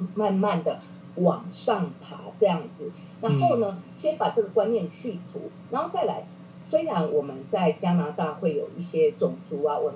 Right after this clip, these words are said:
Speaker 1: 化方面确实有，但是我如果，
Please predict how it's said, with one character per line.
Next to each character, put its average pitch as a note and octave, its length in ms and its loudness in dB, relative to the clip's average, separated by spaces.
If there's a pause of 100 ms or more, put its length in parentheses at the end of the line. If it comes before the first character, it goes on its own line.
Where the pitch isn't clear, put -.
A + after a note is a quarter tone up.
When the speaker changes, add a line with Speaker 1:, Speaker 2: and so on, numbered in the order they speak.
(100)
Speaker 1:
化 F#3 220 2
方 D#3+ 280 -6
面 E3+ 280 2 (260)
确 - 320 6
实 - 240 -14 (100)
有， - 220 -2 (220)
但 E4+ 120 2
是 D#4+ 160 -2 (320)
我 F3 140 8
如 G#3 160 6
果， B3 220 8